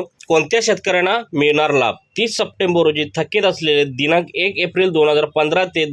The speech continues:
एकतीस मार्च दोन हजार एकोणीस या कालावधीत घेतलेले अल्पमुदत पीक कर्ज आणि पूर्ण गटीत पीक कर्ज होणारा,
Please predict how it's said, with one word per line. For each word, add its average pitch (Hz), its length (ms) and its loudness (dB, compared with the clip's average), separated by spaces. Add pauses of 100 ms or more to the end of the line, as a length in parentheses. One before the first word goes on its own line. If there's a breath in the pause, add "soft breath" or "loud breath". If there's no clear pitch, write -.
(140)
एकतीस 175 380 -2
मार्च 170 240 0
दोन 156 220 0
हजार 160 160 0
एकोणीस 156 460 0 (360 loud breath)
या 151 120 -2
कालावधीत 160 480 2
घेतलेले 147 300 0
अल्पमुदत 208 680 0
पीक 214 220 -4
कर्ज 139 260 0 (440 soft breath)
आणि 170 240 2 (360 loud breath)
पूर्ण 208 260 6
गटीत 226 300 2 (100)
पीक 214 180 -2
कर्ज 175 180 2
होणारा, 156 440 4